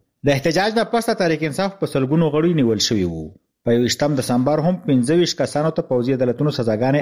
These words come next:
اورولې وې. اروپایي اتحادیې امریکا او برطانیې ملکي کسانو ته له پوځي عدالتونو لخوا سزا ورکولو باندې اندېښنه ښودلې وه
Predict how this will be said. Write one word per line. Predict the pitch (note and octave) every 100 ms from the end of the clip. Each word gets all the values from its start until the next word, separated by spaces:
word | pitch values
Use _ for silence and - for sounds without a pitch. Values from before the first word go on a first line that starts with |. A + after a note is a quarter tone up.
| G2+
اورولې | G2+ G2+ G2+ F2
وې. | D#2+ D#2 G2+ _ _ _ -
اروپایي | C#3 C#3+ D3+ F3+ A3+
اتحادیې | F#3 F3 D3 D3 D#3+ G3+ E3
امریکا | D3+ C#3+ C3+ D3+ F#3 F#3 D3+
او | C3
برطانیې | C3 - C3 C#3+ F3+ E3+
ملکي | C#3 F3+ F3
کسانو | - E3+ F3+
ته | F3+
له | D3 C#3
پوځي | B2+ D3+ F3
عدالتونو | C#3 B2+ E3 F3+ E3+
لخوا | F3+ D#3+
سزا | C#3 D3+ D3
ورکولو | C3 D3 D#3+ D#3+
باندې | D#3+ D#3+ A#2+
اندېښنه | A#2+ A#2 A2 C#3 B2+
ښودلې | G#2 F#2+ F#2 F2+
وه | E2